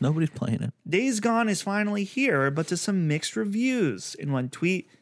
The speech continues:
Speaker 2: tell us what you think about the game so far and if you think others should or shouldn't check it out." Matt Riggs says, going to wait for a price drop on this one, if I play it at all.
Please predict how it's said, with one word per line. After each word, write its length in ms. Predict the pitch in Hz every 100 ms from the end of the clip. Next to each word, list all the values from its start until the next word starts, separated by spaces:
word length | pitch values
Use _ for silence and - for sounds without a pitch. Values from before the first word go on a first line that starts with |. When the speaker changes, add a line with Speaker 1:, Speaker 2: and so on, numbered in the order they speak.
| _
Speaker 2:
tell 120 | - 233
us 80 |
what 80 | 254
you 80 | 214
think 160 | 196 196
about 140 | 185
the 60 | 151
game 200 | 143 143
so 160 | 160
far 300 | 147 123 123
and 100 | 127
if 220 | 139 170
you 100 | 202
think 320 | 208 - 160 160
others 320 | 135 135 147
should 340 | 147 - 294 285
or 180 | - 147
shouldn't 540 | - 165 160 170 -
check 260 | - 135 135
it 100 | -
out." 320 | - 127 123 - - - _ _ _ -
Matt 180 | 135 131
Riggs 480 | 180 202 131 143 -
says, 480 | - 139 131 135 - _ _ _ _ -
going 200 | 262 294
to 60 |
wait 160 | 233 233
for 80 | 190
a 40 |
price 240 | 170 156 151
drop 240 | 143 123
on 120 | 127
this 180 | 123 123
one, 240 | 123 113
if 120 | - 123
I 100 | 123
play 200 | 131 127
it 80 |
at 100 | 127
all. 360 | 156 202 120 -